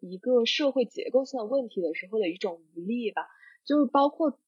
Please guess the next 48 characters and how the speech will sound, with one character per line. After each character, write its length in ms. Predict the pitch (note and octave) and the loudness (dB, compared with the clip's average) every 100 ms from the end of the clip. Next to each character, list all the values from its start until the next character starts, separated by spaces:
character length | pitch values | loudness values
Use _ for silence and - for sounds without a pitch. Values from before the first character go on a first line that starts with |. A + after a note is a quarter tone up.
| _ - | _ -6
我 180 | G3+ F#3+ | -2 -2
们 100 | G3+ | 0
要 200 | D4 C4 | 0 -2
真 280 | - D4+ | -4 -4
正 140 | E4 D#4 | -2 -2
的 80 | G#3+ | 0
达 260 | G3 E3 | 0 0
成 280 | C4 A#3+ G#3 | -4 -6 -8
一 60 | A#3+ | -8
种 200 | G3 D#3 | -8 -2
多 200 | A#3+ B3+ | 0 2
元 160 | F#3 | -2
化 200 | F#3+ A#3+ | -4 -6
的 60 | F#3+ | -4
审 240 | F#3 E3+ E3+ | -6 -8 -4
美， 200 | G#3+ F3 - - | -6 -6 -14 -20
其 180 | - G#3+ | -8 -6
实 140 | B3 C4+ | -4 -6
像 300 | - C4+ G#3+ | -4 -4 -4
你 80 | A3 | -6
说 160 | - | -4
的 60 | G3+ | -4
需 160 | - C4+ | -2 -2
要 140 | A#3+ | -2
各 160 | - D4 | -2 -4
个 120 | A#3 | -4
方 240 | - A3 | -4 -8
面 140 | B3+ A#3 | -6 -6
的 80 | |
力 260 | F3+ A#3+ G#3+ | -6 -4 -2
量 240 | F#3+ - | -2 -4
的， 100 | - - | -10 -8
它 180 | C#4+ | -4
是 220 | D#4 - D4 | -2 -4 -6
很 260 | - F#3 | -4 -6
考 240 | B3+ - G3 | -6 -4 -2
验 220 | A3 A3 | -2 0
整 180 | G3+ - | -2 0
个 160 | C4 | 0
社 220 | C#4 D#4 | 0 -2
会 140 | C4 B3+ | 0 0
的 80 | F#3 | 0
一 40 | |
种 180 | G3+ E3 | -4 -2
包 220 | G3+ G#3 | 0 2
容 280 | A#3 F3 D#3+ | 0 -2 -4
力 180 | G#3+ G3 | -6 -8
的。 140 | - | -10